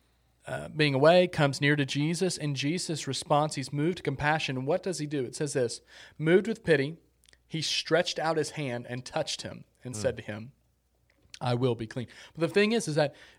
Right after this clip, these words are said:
Speaker 1: Jesus, Jesus has the ability, we've seen it, where Jesus has the ability to speak and heal people.
Speaker 2: Yeah.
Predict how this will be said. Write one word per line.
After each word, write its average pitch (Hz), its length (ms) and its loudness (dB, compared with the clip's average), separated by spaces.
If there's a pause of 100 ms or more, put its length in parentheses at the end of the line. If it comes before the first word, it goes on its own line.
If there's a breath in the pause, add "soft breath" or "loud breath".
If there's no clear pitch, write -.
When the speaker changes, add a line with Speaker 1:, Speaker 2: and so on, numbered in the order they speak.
Speaker 1:
Jesus, 190 600 2 (400)
Jesus 190 540 2
has 202 420 0
the 175 120 -2
ability, 151 600 -2 (220)
we've 165 140 -2
seen 190 220 -4
it, - 160 -12 (1500 soft breath)
where 160 300 8
Jesus 190 460 -2
has 175 300 2
the 180 120 -2
ability 139 520 -2 (200 soft breath)
to 156 320 4
speak - 680 -4
and 147 120 -4
heal 160 220 -2
people. - 420 -10
Speaker 2:
Yeah. 98 140 -8